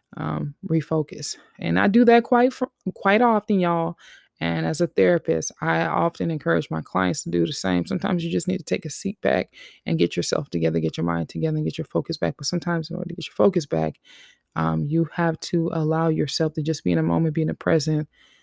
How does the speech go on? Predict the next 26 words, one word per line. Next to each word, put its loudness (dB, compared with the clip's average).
and 2
just 4
relax, 6
right? 0
And -4
allow 0
yourself 0
to -6
get 0
back 0
to -8
your 2
equilibrium 0
and -4
go 0
from -6
there. -4
All 2
right, 4
guys, 2
that 0
was -2
Therapeutic 0
Convo 2
with -2
Jasmine. 4